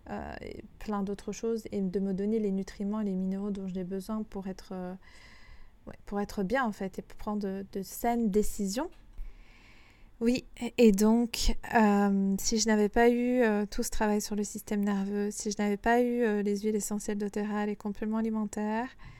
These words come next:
euh, plus tout le soutien, bon ça c'est encore autre chose, tout le soutien que j'ai reçu aussi, j'avoue que j'aurais pas mis deux jours pour me remettre. Euh, j'aurais mis beaucoup plus que ça.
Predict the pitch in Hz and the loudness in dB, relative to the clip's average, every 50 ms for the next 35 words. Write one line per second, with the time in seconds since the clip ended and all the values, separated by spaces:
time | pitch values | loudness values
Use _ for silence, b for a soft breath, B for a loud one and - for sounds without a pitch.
0 | B B B B B B B B - - - - 214 202 202 202 196 196 196 196 | B B B B B B B B -20 -16 -6 -2 0 0 0 0 0 0 0 0
1 | 190 190 190 190 185 - - - 294 277 - - - - 294 277 254 214 214 202 | 0 -2 -2 -4 -4 -2 2 2 4 4 2 0 0 0 2 4 4 4 2 2
2 | - 220 190 - - 214 214 233 240 220 202 180 - 208 196 208 202 196 190 208 | -2 -6 -4 -2 0 0 0 0 -2 -4 -6 -4 -4 -4 -4 -2 -4 -4 -2 -2
3 | 214 240 254 233 - - 208 202 214 226 - - - 208 202 196 - - 196 - | -2 -2 -2 -2 -4 -4 -4 -4 -4 -4 -6 -6 -6 -4 -4 -4 -6 -8 -10 -6
4 | - 214 214 220 220 202 202 196 - - - - 240 254 240 - - - 214 254 | -4 -2 -2 -2 -2 -2 -4 -4 -6 -8 -8 -6 -6 -6 -6 -6 -6 -6 -8 -8
5 | - - B B B B B B B B B B B B B B B B B B | -8 -12 B B B B B B B B B B B B B B B B B B
6 | B _ - 208 190 220 220 214 220 208 214 240 - - - 247 220 208 202 202 | B _ -2 0 4 6 6 6 4 4 0 -6 -8 -4 -2 0 0 2 2 0
7 | 202 196 196 196 196 202 - - - 208 196 208 196 202 202 196 - 220 240 269 | 0 0 0 -2 -4 -4 -6 -6 -4 -4 -4 -2 -2 -4 -4 0 0 0 0 0
8 | 277 240 226 226 220 208 220 220 220 - - - 202 - - - - - 202 196 | -2 0 0 0 0 0 -2 -6 -6 -8 -10 -12 -12 -12 -12 -14 -8 -8 -6 -4
9 | 202 196 196 202 196 202 208 214 220 - - - - _ _ - _ _ - 208 | -4 -4 -2 -4 -2 -4 -4 -4 -6 -6 -10 -12 -12 _ _ -20 _ _ -8 -4
10 | 202 196 196 196 196 190 196 196 196 196 196 196 208 214 220 220 - b b b | -4 -2 -2 -4 -4 -4 -4 -6 -6 -6 -8 -8 -10 -10 -12 -14 -16 b b b
11 | b b b - 208 202 202 208 208 208 208 196 185 - 240 240 - 269 247 - | b b b -4 -2 0 0 2 2 0 0 -2 0 0 0 0 0 -4 -6 -4
12 | - 233 226 - - 240 226 214 - 214 208 214 240 | -4 -4 -4 -4 -2 -2 -2 0 -2 -4 -4 -6 -8